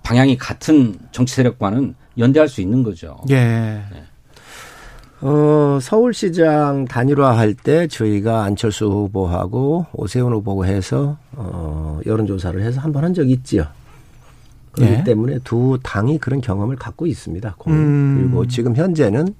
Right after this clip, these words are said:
Speaker 3: 정권을 교체하라고 하는 국민적 여망이 굉장히 높기 때문에 저는 이거는 뭐 윤석열 후보든 아니면 안철수 후보든 다 갖고 있는 거 아닙니까? 그렇기 때문에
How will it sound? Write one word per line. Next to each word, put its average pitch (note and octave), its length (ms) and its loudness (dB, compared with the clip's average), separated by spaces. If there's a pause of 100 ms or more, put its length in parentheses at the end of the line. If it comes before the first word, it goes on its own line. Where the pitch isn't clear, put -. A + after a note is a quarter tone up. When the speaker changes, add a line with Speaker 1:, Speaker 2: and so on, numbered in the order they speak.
(840)
Speaker 3:
정권을 E3+ 680 0
교체하라고 A#2+ 920 0
하는 G#2 240 0
국민적 A#2 560 0
여망이 G2+ 420 0
굉장히 F2+ 380 -2
높기 B2+ 380 -2
때문에 D2+ 600 -2 (560)
저는 E3+ 260 0
이거는 C3 680 2
뭐 F#2+ 380 -4
윤석열 D3+ 460 2
후보든 C3+ 600 -2 (560)
아니면 G2+ 340 -2
안철수 C#3+ 500 -2
후보든 B2+ 240 0
다 - 240 -10
갖고 - 320 -4
있는 A#2+ 160 2
거 C3+ 80 -2
아닙니까? F2 480 -4 (420)
그렇기 B2+ 260 2
때문에 G#2 520 -6